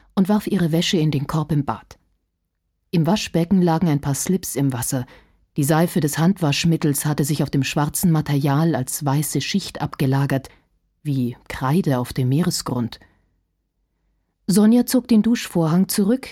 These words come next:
drehte an den Duschhahnen, bis die Temperatur stimmte, kletterte in die Sitzbadewanne, stellte sich unter den fast zu heißen Wasserstrahl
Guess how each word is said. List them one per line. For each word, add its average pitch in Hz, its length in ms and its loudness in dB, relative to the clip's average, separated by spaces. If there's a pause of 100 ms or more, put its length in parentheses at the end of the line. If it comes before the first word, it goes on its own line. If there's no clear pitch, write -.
(160)
drehte 226 340 2
an 185 80 2
den 165 200 2
Duschhahnen, 208 800 4
bis 180 200 -4
die 147 140 -4
Temperatur 160 600 0
stimmte, 175 480 0 (380)
kletterte 233 400 2
in 185 100 2
die 160 100 2
Sitzbadewanne, 151 1000 0 (260)
stellte 139 400 -2
sich 143 200 -4
unter 135 180 0
den 127 220 0
fast - 400 -6
zu 202 320 0
heißen 165 400 0
Wasserstrahl 143 720 0